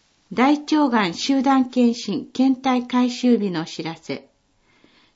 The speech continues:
事前に採便容器を取り、回収日時にご提出ください。回収時間、午前九時三十分から十一時。検体回収日、五月七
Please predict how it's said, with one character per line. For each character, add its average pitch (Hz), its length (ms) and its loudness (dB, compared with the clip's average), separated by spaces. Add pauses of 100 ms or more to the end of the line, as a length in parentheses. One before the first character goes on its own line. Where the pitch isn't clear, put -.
(100)
事 208 240 -4
前 285 180 4
に 262 360 4
採 285 340 0
便 294 240 6
容 269 180 4
器 214 220 -4
を 180 80 -4
取 170 280 -6
り、 - 180 -10 (120)
回 285 240 -2
収 277 240 -2
日 262 220 4
時 196 320 -4
に 170 240 -6
ご 185 140 -6
提 214 260 -2
出 - 200 -18
く 185 120 -6
だ 185 160 -6
さ 156 260 -10
い。 123 140 -16 (1040)
回 269 240 -2
収 269 280 0
時 240 200 -6
間、 151 360 -8 (640)
午 277 180 2
前 269 200 4
九 285 160 0
時 247 140 0
三 233 280 0
十 240 160 0
分 202 300 -6
か 175 160 -10
ら 165 140 -8
十 208 200 0
一 190 320 -4
時。 - 300 -10 (880)
検 262 300 0
体 269 260 -2
回 247 240 0
収 220 360 -2
日、 170 260 -10 (840)
五 269 120 2
月 247 340 -2
七 202 300 -2